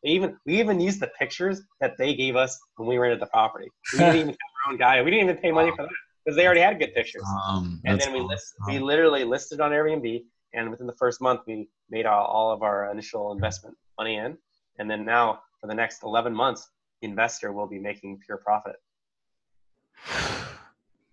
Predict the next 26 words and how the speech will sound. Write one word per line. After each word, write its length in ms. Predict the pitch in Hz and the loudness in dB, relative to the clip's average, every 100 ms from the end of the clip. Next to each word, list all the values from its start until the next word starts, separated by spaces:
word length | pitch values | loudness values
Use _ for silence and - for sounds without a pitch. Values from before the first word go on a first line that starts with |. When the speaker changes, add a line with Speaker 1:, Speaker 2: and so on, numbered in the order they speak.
| _ _ _ | _ _ _
Speaker 2:
Wow. 300 | - - - - _ _ _ _ _ _ _ _ _ _ _ _ | -6 -4 -6 -8 _ _ _ _ _ _ _ _ _ _ _ _
That's 180 | - 82 | -6 -6
great, 320 | - 82 - | -2 -2 0
bro. 300 | 58 64 62 - | -2 -4 -4 -4
That's 360 | 95 - - | -4 -4 -8
literally 580 | 82 90 98 95 82 - _ _ _ _ - | -2 0 2 2 -2 -8 _ _ _ _ -16
amazing. 560 | 80 80 78 73 - - _ _ | -10 -8 -10 -12 -16 -20 _ _
So 160 | - 98 | -12 -4
yeah, 280 | 98 104 87 | 0 2 0
so 180 | - 92 | -4 -2
let's 220 | 98 - | -2 0
say 180 | 117 104 | 2 2
somebody 400 | - 107 104 101 | 2 0 2 2
wants 360 | 95 98 - - | 4 0 -2 -8
to 60 | |
start 420 | 92 - 87 78 - - - _ - - - - - | -6 0 0 0 -8 -20 -20 _ -20 -20 -20 -20 -2
right 360 | 90 90 73 | 4 4 4
now. 240 | 78 80 73 | 0 0 2
How 120 | 90 | 2
much 200 | 92 - | 2 2
capital 360 | 101 90 87 82 | 2 4 2 -2
do 120 | 82 | -2
you 60 | 82 | -4
think 220 | 76 73 | -6 -6
they 120 | 67 | -6
should 260 | - 73 | -4 -8